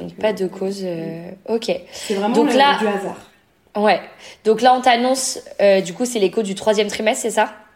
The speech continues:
Speaker 1: Mm, mm,
Speaker 2: Ouais.
Speaker 1: ouais.
Speaker 2: Donc là, on t'annonce, euh, malheureusement que t'as un placenta prévia.
Speaker 1: Mm.
Speaker 2: Qu'est-ce qu'on te, du coup, qu'est-ce qu'on te dit ?
Speaker 1: Alors, le médecin regarde, euh, il dit rien.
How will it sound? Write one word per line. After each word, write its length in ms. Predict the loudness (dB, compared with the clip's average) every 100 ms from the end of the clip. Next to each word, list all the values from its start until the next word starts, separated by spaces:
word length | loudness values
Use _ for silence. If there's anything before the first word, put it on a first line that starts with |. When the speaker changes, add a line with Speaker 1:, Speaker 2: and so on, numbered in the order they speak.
| _ _ _ _ _ -14
Speaker 1:
Mm, 60 | -8 0
mm, 40 |
Speaker 2:
Ouais. 200 | 2 0 -6 -20 -20 -20 -12
Speaker 1:
ouais. 140 | -10 -10 -18 0
Speaker 2:
Donc 200 | 2 6
là, 220 | 6 4 -2 -16 -2
on 100 | 0
t'annonce, 460 | 4 2 2 -2 0
euh, 120 | 0
malheureusement 580 | 0 0 0 -2 -4 -6
que 840 | -6 -6 -4 -6 -6 -6 -6 -8
t'as 200 | -8 -8
un 60 | -6
placenta 500 | -4 -6 -6 -4 -4
prévia. 480 | -2 -2 4 4 2
Speaker 1:
Mm. 40 |
Speaker 2:
Qu'est-ce 200 | -2 -4
qu'on 160 | -4 -2
te, 280 | 2 4 4
du 160 | 0
coup, 140 | -2 2
qu'est-ce 200 | 2 0
qu'on 120 | -2
te 80 | -2
dit ? 380 | -2 -6 -8 -12 _ _ _ _ _ _ _ _ -20 -20 -6
Speaker 1:
Alors, 320 | -2 0 -2
le 380 | -4 -2 0 0
médecin 400 | 0 -4 -2 -2
regarde, 500 | -2 0 0 0 0 -4 -6
euh, 640 | -6 -6 -6 -6 -6 -8 -10 -10
il 120 | -6
dit 100 | -4
rien. 320 | -2 -2 -4